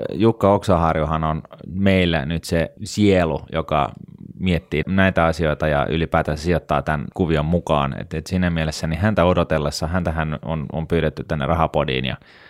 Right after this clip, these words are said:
nyt pitää laittaa Jukalle vielä viestiä, että nyt olisi niinku hyvä alkaa ilmestyä paikalle, koska tota, täällä sun, sun perään kysytään. Mutta tota, arvosijoittamisesta ylipäätänsä, niin, niin kysymyshän on, on, on siitä, että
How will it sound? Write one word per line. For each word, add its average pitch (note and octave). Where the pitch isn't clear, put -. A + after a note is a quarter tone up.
nyt F#2
pitää E2+
laittaa E2+
Jukalle E2+
vielä D#2
viestiä, D#2
että C#2+
nyt G2
olisi F#2+
niinku A2+
hyvä B2
alkaa G2
ilmestyä G2+
paikalle, F#2
koska -
tota, D#2+
täällä E2+
sun, F2
sun F2+
perään F2+
kysytään. D#2+
Mutta F#2
tota, F2+
arvosijoittamisesta F#2
ylipäätänsä, F#2+
niin, D#2+
niin D#2+
kysymyshän G2+
on, F#2+
on, F#2
on F#2
siitä, F2
että -